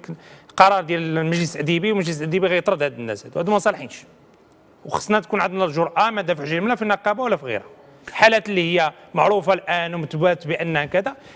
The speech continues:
الحاله الثانيه باش ن-، الاختلالات اللي كاينه باش نعالجوها كيف ما دايره الجامعات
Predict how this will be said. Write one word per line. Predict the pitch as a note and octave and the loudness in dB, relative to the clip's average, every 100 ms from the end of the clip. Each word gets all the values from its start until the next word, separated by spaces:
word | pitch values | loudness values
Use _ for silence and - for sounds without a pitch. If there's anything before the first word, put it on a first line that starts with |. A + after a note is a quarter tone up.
| - | -8
الحاله | F3+ - C#4 C#4+ | -6 0 0 0
الثانيه | - A#3 A3+ | -2 0 -2
باش | G3+ G3 | -2 -2
ن-، | F3 E3+ | -4 -6
الاختلالات | E3+ - G#3 A3 D#4 D4+ A#3+ | -8 -2 4 4 4 2 0
اللي | A3 | 0
كاينه | - E3 E3+ - - _ | 2 0 -2 -10 -20 _
باش | C#3 F#3 | -4 -2
نعالجوها | G3+ G3 F3 C4 D4+ C4 - - - - | 0 -2 0 -2 -2 -6 -16 -20 -18 -2
كيف | B3+ | 0
ما | C#4 | 0
دايره | C#4+ C#4+ | 0 0
الجامعات | B3+ G3 A#3 A#3 B3+ | 0 0 0 0 -2